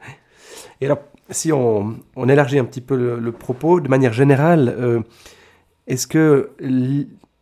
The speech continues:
qu'est-ce que l'imaginaire a à voir avec la foi ou la foi avec l'imaginaire ? Est-ce que l'imaginaire a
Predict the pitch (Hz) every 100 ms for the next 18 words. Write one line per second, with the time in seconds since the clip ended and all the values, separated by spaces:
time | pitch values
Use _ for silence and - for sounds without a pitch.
0 | _ - - _ - 175 - - 156 131
1 | 151 165 135 147 170 123 127 120 135 127
2 | 120 117 - - 123 110 104 - 131 110
3 | 120 117 110 107 - 127 135 156 143 143
4 | 156 147 113 - 127 143